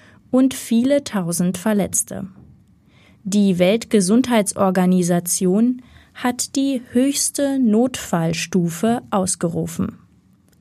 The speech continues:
In Myanmar hat das Militär die Macht im Land. Das Land ist im Bürgerkrieg. Trotz des Erdbebens hat das Militär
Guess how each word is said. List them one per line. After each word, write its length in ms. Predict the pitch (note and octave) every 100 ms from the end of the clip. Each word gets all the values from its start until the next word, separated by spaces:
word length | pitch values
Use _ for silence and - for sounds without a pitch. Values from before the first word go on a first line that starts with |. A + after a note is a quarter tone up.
| _ _ _ _ _
In 220 | G#3 G#3+
Myanmar 800 | G#3+ G#3+ G#3+ F#3+ F#3+ A3+ C#4 C#4+
hat 100 | C4+ C4
das 240 | C4+ C4 -
Militär 720 | A#3 B3 B3 - A#3+ A#3 F3
die 200 | E3+ F3+
Macht 340 | F3 E3+ -
im 120 | F#3+
Land. 440 | E3+ E3 E3 E3 - - - _ _ _
Das 200 | A#3+ A#3
Land 260 | G#3+ F#3 F3+
ist 260 | G#3 -
im 120 | A#3 A3
Bürgerkrieg. 840 | G#3+ A3+ G#3 F#3 - F3 F3 - _ _ _ _ _ _ _ _
Trotz 440 | - G3 A3+ -
des 240 | - D4 -
Erdbebens 920 | A#3+ B3 - F#3+ E3+ E3+ D#3+ - - _
hat 280 | - B3 C#4+
das 300 | C#4 C4 A3+
Militär 800 | G3 F3+ F3+ - F3+ F#3+ A3